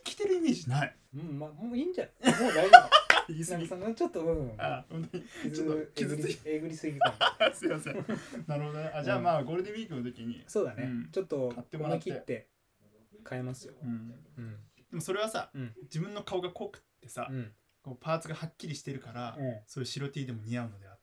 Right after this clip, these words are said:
Speaker 1: て、
Speaker 2: うん。
Speaker 1: 俺なんて見てみや。うん。色白で、<laughs>笑ってんじゃない。自分から言ってんだから、俺は。勇気を出して。
Speaker 2: あ、そんなことないよ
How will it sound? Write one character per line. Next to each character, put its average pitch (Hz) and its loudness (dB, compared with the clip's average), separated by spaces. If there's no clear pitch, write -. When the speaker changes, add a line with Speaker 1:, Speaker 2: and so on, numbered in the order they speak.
Speaker 1:
て、 110 -18
Speaker 2:
う 135 -12
ん。 120 -8
Speaker 1:
俺 220 -6
な 349 -8
ん 269 -8
て 151 -8
見 143 -6
て 226 -12
み 127 -8
や。 - -14
う - -20
ん。 - -20
色 160 -4
白 165 -4
で、 190 -8
<laughs> 247 -14
笑 - -8
っ - -10
て - -8
ん 131 -4
じ 117 -10
ゃ - -10
な 120 -12
い。 - -14
自 151 -4
分 208 -4
か - -4
ら 170 0
言 165 -2
っ - -18
て 359 2
ん - -2
だ 120 -2
か 120 -12
ら、 123 -10
俺 117 -10
は。 110 -14
勇 170 2
気 - -2
を 120 -2
出 131 -2
し - -8
て。 - -10
Speaker 2:
あ、 135 -6
そ 180 -2
ん 196 2
な 208 4
こ 220 2
と 190 2
な 190 2
い 185 2
よ 175 6